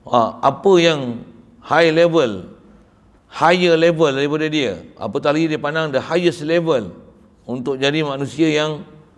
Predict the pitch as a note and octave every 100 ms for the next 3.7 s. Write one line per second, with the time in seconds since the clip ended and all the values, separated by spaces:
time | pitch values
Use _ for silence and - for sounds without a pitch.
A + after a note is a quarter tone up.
0 | _ _ _ _ - D3 D#3 D#3 E3+ E3
1 | D3 D#3+ D3+ D#3 B2+ A2 A2 A2 G#2+ C3
2 | C#3 B2 B2 C#3+ A#2 D3 C#3 B2+ C3 C#3+
3 | C3+ C3+ D3+ D3+ A#2 F2+ -